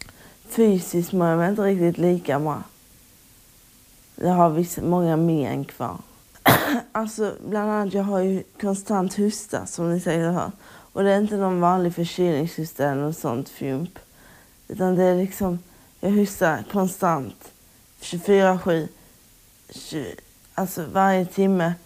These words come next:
hostar jag. Förutom just när jag sover. För då, men jag tror nästan att det,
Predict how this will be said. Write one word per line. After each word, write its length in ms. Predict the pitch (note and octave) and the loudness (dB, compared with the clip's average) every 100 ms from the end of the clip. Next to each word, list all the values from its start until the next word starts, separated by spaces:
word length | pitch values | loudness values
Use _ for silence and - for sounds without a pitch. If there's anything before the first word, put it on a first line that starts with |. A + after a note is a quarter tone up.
| - _ | -20 _
hostar 540 | F3 F3+ - D3 C#3 A#2+ | -6 -6 -4 -2 -2 -2
jag. 160 | B2 F#2+ - - - - - | -6 -10 -20 -20 -20 -20 -6
Förutom 580 | G3 F#3+ G#3 G#3 G3 F#3 | 0 4 4 6 4 6
just 200 | F3 E3+ | 4 2
när 180 | E3+ D3+ | 2 2
jag 120 | E3+ | 0
sover. 500 | - E3 B2 E2+ C#3+ - - _ _ - _ - - _ - _ - _ | 2 4 4 2 -6 -10 -20 _ _ -20 _ -20 -20 _ -20 _ -20 _
För 120 | - F#3 | -4 2
då, 260 | F#3+ F3+ - | 4 4 0
men 140 | - G#3 | 0 4
jag 220 | G3+ G3 | 4 2
tror 380 | - C4 A3+ G3+ | 2 4 6 6
nästan 420 | G#3+ A3+ A3 G3+ | 4 2 2 2
att 40 | |
det, 200 | F#3 G3+ | 2 2